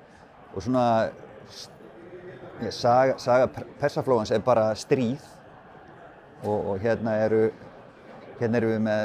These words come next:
eh, Sýrland, hérna er Jemen, búið, allt búið að vera loga í Jemen, Kúrdar eru hérna í, í, í, með landið sitt hérna tengt í gegn, eh, þannig að, að, þú veist, sagan er bara stríð og hér eru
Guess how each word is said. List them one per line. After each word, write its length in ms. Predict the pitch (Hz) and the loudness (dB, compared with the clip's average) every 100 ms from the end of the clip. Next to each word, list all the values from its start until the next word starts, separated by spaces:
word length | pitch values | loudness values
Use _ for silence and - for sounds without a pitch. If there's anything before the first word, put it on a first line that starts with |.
| 104 | -4
eh, 160 | 110 107 - - | -8 -8 -8 -14
Sýrland, 680 | - 127 123 117 113 113 - | -4 0 2 2 2 0 -2
hérna 240 | 113 101 | -2 -2
er 140 | 104 92 | -4 -4
Jemen, 640 | 110 120 117 113 113 110 | 0 2 2 2 0 -2
búið, 220 | 107 110 - | 0 -2 -2
allt 160 | 113 | -6
búið 160 | - 113 | -2 0
að 60 | 107 | 0
vera 120 | 104 | 2
loga 260 | 110 110 110 | 2 2 0
í 100 | 104 | -2
Jemen, 480 | 104 113 110 107 101 - - - - - - - | 0 0 0 -4 -6 -12 -20 -20 -20 -20 -20 -18
Kúrdar 520 | - 123 117 - 123 113 | -2 0 0 2 4 6
eru 260 | 113 110 | 6 4
hérna 340 | 113 117 120 117 | 4 2 2 0
í, 160 | 117 113 | 0 -2
í, 220 | - 123 - 85 | -2 -4 -4 -6
í, 100 | 117 110 110 107 | -6 -6 -8 -8
með 220 | 110 120 117 | -2 0 2
landið 260 | 120 120 - | 2 0 -2
sitt 240 | 120 - | -2 0
hérna 240 | 123 104 | -4 -2
tengt 320 | 113 123 113 117 | -6 -6 -6 -4
í 60 | |
gegn, 240 | 120 113 - - - - - - - - | -2 -2 -6 -20 -20 -20 -20 -20 -20 -8
eh, 640 | 104 104 101 98 98 101 95 | -4 -4 -4 -6 -4 -4 -4
þannig 240 | 107 107 107 | -4 -2 0
að, 160 | 104 | -2
að, 160 | 110 110 | -4 -4
þú 100 | 113 | -6
veist, 220 | - - - | -8 -14 -18
sagan 480 | - 120 123 143 151 | -6 -2 0 0 0
er 100 | 127 | 0
bara 220 | 117 107 | 2 0
stríð 560 | - 117 120 135 135 | -2 -4 -2 -2 0
og 80 | 107 | 0
hér 240 | 123 120 | 0 0
eru 100 | 117 | 0